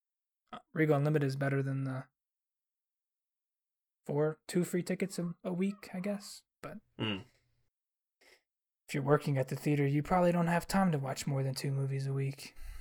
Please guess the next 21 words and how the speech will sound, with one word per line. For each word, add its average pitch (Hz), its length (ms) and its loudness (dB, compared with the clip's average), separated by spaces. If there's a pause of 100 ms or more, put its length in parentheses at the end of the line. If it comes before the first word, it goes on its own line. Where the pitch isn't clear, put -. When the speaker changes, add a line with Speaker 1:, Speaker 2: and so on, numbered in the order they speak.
(120)
Speaker 1:
Or 165 140 6
Speaker 2:
No. 156 60 8
Speaker 1:
I 143 80 6
guess 147 420 2 (560)
you 147 240 4
and 135 80 2
a 131 60 -2
guest 135 440 -2
watch 139 300 -2
it 151 100 -6
once 143 300 -4
a 139 60 -12
week. 135 400 -14 (420)
But - 240 -14 (840)
Speaker 2:
Right. - 240 -2 (500)
Speaker 1:
I - 40 -14
think 151 200 -4
I'll 135 100 -2
watch 135 220 -2
a - 40 -2
movie 139 500 0